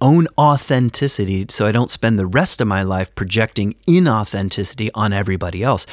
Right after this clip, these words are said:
because that's exactly the way it happens. As soon as, um,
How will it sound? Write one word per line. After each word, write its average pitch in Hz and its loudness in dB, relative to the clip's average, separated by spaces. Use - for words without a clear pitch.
because 101 0
that's 95 0
exactly 98 0
the 92 -2
way 87 -4
it 101 -2
happens. 98 -4
As 107 -2
soon 147 2
as, 160 -2
um, 107 2